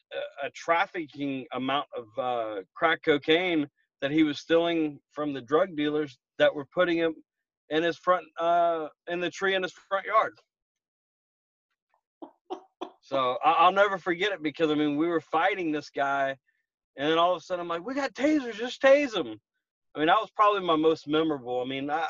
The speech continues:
I've had a lot of memorable stuff. I've had a lot of stuff that I wish I could forget about. Um, and a lot of cool chases, a lot of, uh, fights. Um,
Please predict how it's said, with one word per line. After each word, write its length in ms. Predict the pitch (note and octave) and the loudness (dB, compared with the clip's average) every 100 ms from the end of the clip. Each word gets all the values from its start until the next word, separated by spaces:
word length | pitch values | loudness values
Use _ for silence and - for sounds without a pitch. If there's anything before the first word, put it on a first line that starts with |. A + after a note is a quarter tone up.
| D#3+ | 0
I've 140 | F#3 | 2
had 140 | G3+ E3+ | 4 4
a 40 | |
lot 200 | D3 D3 | 4 4
of 60 | C#3 | 0
memorable 440 | C#3+ C#3+ C3 C3 | -2 -4 -6 -10
stuff. 240 | - C#3 C3+ | 0 0 2
I've 120 | C3+ | 0
had 160 | D3+ D3 | 2 4
a 20 | |
lot 160 | C#3+ | 4
of 80 | C#3+ | 2
stuff 220 | - C#3+ - | 0 -4 -2
that 100 | C3 | -4
I 40 | |
wish 220 | C3 C3 C3+ | -4 -4 -2
I 120 | A#2+ | -4
could 160 | A#2 - | -6 -8
forget 300 | A2 G#2 B2+ | -6 -2 -2
about. 300 | G#2 G2+ G#2 _ _ _ _ _ - | 0 -2 -4 _ _ _ _ _ 0
Um, 460 | A2 A2 G#2 G2 - _ _ _ _ _ _ _ _ | 2 2 0 -6 -10 _ _ _ _ _ _ _ _
and 100 | A#2+ | 2
a 40 | C3 | 6
lot 160 | C#3 | 6
of 100 | D3+ | 4
cool 220 | - D#3 D3 | 2 0 2
chases, 680 | D3+ C#3+ C#3 D#3 D3+ C#3+ _ _ _ _ _ _ _ - | 0 -2 -2 -2 -2 -4 _ _ _ _ _ _ _ -2
a 40 | |
lot 160 | B2+ C3+ | 2 4
of, 180 | C3+ C3 | 4 4
uh, 440 | B2+ A#2 A2+ G2+ G#2 _ _ _ - | 0 0 0 -6 -14 _ _ _ -4
fights. 640 | B2+ D3 - - - _ _ G#2+ | -2 -2 -6 -20 -20 _ _ -12
Um, 520 | A2+ G#2+ G2+ G2 G2 | -8 -8 -8 -10 -12